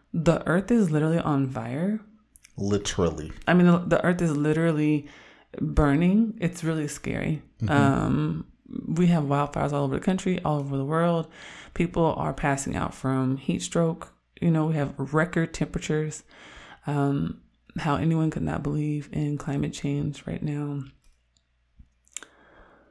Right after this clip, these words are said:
Speaker 1: I don't, I don't know.
Speaker 2: Yeah, I got nothing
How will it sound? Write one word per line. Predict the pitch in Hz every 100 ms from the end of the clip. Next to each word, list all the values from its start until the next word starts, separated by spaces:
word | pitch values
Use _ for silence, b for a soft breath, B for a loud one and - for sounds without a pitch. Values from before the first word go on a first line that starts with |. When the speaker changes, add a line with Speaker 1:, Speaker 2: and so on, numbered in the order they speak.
| B
Speaker 1:
I | -
don't, | 143 123 - -
I | 147
don't | 143 143
know. | 143 160 170 160 -
Speaker 2:
Yeah, | 107 92
I |
got | 92 90
nothing | 92 - 85